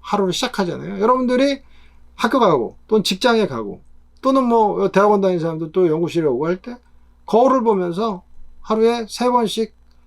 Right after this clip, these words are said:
"아, 살아있어서 감사하구나" 라는 생각, 또는 "아, 좋은 부모님도 있어서", 그 좋은 부모님, 나쁜 부모님 이런 개념은 없지만, "아, 우리 부모님 계셔서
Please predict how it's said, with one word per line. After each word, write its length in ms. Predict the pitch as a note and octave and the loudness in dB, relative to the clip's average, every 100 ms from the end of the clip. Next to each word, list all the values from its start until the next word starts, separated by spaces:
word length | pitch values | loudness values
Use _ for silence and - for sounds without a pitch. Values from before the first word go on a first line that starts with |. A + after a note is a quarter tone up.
| _ | _
"아, 460 | D#3 F#3+ A3 G3 D3+ | 0 4 4 2 -4
살아있어서 600 | - A3 A3 G3+ F#3+ F#3 | -8 -4 -2 -2 -2 -4
감사하구나" 720 | C3+ D3+ D3+ C#3+ B2+ C#3 - - | -4 -4 -4 -6 -10 -12 -14 -4
라는 320 | D#3+ B3 D4 | -2 -2 -2
생각, 420 | C4 C#4 A3+ - - - | 0 0 -2 -6 -10 -4
또는 260 | G#3 B3 A3 - - - | 0 0 -2 -12 -20 -4
"아, 360 | D3+ G#3 A#3 F3+ | 2 4 4 0
좋은 260 | D#3 F3+ F3+ | 2 2 2
부모님도 580 | D3 D#3 D3+ C#3 B2 B2 | -2 -6 -6 -6 -4 -6
있어서", 520 | A2 - A2+ - - - - - - | -6 -10 -10 -10 -12 -16 -20 -20 -10
그 120 | F3+ | -6
좋은 280 | F3 E3 A3+ | 0 4 6
부모님, 400 | G#3+ G#3 F#3+ F#3 | 6 4 4 2
나쁜 260 | D#3 - F3 | 0 -2 -4
부모님 240 | D3 D#3 | -4 -2
이런 120 | D#3 E3+ | -2 -2
개념은 320 | C3 B2+ G#3 | -2 -2 -4
없지만, 340 | A3+ - F3+ | -4 -6 -6
"아, 140 | D3 E3+ | 0 0
우리 160 | F3 | 0
부모님 340 | E3+ E3 E3+ F3 | -2 -4 -2 -2
계셔서 600 | C#3+ A#2+ B2 - F#3 | -4 -6 -6 -4 -4